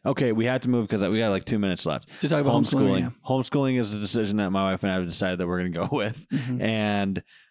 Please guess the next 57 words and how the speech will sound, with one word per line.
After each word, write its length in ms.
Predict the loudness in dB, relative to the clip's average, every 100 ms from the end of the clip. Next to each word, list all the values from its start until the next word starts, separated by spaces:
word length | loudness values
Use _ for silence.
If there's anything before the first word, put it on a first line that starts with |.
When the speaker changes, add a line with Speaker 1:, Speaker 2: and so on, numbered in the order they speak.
| _ -6
Speaker 1:
mostly 580 | -2 2 2 0 2 0
because 280 | 2 0 0
I'm 140 | 0
probably 300 | 0 0 0
a 40 | 0
control 380 | -2 0 -2
freak 300 | 0 -2 -2
and 100 | -2
I 60 | 0
wanna 180 | 0 -2
create 320 | -2 -4 -2
the 200 | -4 -4 -4
curriculum 500 | -4 -2 -2 -2 -2
and 160 | -2 -4
help 280 | -4 -6 -6
do 160 | -2 0
all 160 | 0 0
that 200 | -2 -4
because 220 | -6 -4
I 100 | -2
don't, 260 | -2 -2 -4
I'm, 380 | -4 -2 -4 -6 -12 -20 _ -4
if, 160 | -2
if 160 | 0 0
I'm, 200 | 0 0
if, 200 | 0 0
Speaker 2:
Yeah. 60 | 0
Speaker 1:
if 120 | 2
anybody's 300 | 2 2 2
gonna 140 | 0
fail 180 | 0 0
my 160 | 0 -2
kids, 300 | -2 -2 -2
it's 80 | -2
gonna 160 | 0
be 140 | 0 0
me. 240 | -2 -8 -14 -16 -4
Um, 480 | 0 2 2 0 -2
Speaker 2:
<laughs> 0 |
Speaker 1:
so 540 | 0 2 4 2 2
if 140 | 0 -2
I 120 | -2
fail 320 | 0 0 2
'em, 80 | 0
then 100 | 2
they're, 200 | 2 2
<laughs> 180 | 0 2
then 180 | 2 2
that's 300 | 0 -2 0
my 180 | 0
fault, 240 | 2 0 2
not 160 | 0
the 80 | 2
Speaker 2:
Yeah. 80 | 2
Speaker 1:
public 160 | 2 0
schools. 280 | 0 -2 -4 -14 -14 -6
Um, 520 | -2 2 2 2 -2